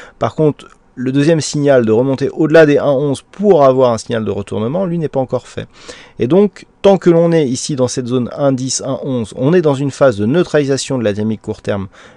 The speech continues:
baissière. Par contre, si on recassait ici un, euh, un zéro dix, pardon, un dix, pardon, un zéro dix, euh, non, c'est autre chose. Euh, si on recasse ici cette zone, eh bien,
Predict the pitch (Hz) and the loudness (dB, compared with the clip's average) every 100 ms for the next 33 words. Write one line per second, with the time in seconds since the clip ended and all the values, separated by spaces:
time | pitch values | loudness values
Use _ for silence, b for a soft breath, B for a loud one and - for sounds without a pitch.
0 | B 95 104 - 147 180 226 - B B | B -6 -4 -2 0 0 0 -6 B B
1 | B 175 - - 160 139 - b b b | B 0 0 2 0 0 -6 b b b
2 | - 151 139 139 160 147 - 147 131 - | -6 0 4 4 4 2 2 0 -2 -4
3 | 147 - 135 139 - 117 110 107 104 98 | -4 -2 0 0 0 -2 0 0 0 0
4 | 95 92 - 131 120 135 135 127 - 110 | -2 -4 -4 -4 2 2 2 -2 -4 -4
5 | 101 104 - 120 117 113 - 101 101 - | -4 -6 -4 -4 -4 -8 -4 -4 -4 -8
6 | 95 101 98 101 110 - 101 98 - - | -10 -10 -10 -10 -12 -10 -10 -12 -12 -12
7 | - 131 139 147 B B B B 104 107 | -4 -2 -2 -6 B B B B 0 2
8 | 92 - 165 147 151 165 156 - 135 147 | 0 0 4 6 6 6 4 2 -6 -6
9 | 135 135 120 117 135 110 104 110 123 | -2 0 0 0 -2 -2 -4 0 0